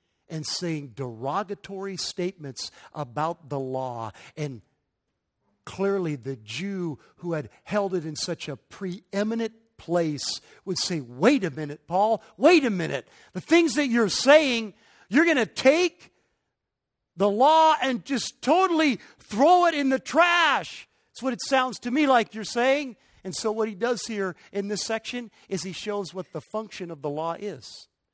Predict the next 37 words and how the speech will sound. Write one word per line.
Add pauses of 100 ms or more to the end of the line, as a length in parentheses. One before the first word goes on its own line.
(1700)
He
shows
what
the
purpose
of
the
law (240)
actually
is. (240)
You
remember
what
the
problem (180)
of
the
legalist
is? (180)
Number
one,
they
don't
understand
the
purpose
of
the
law. (220)
And
number
two,
they
don't
understand
their
depth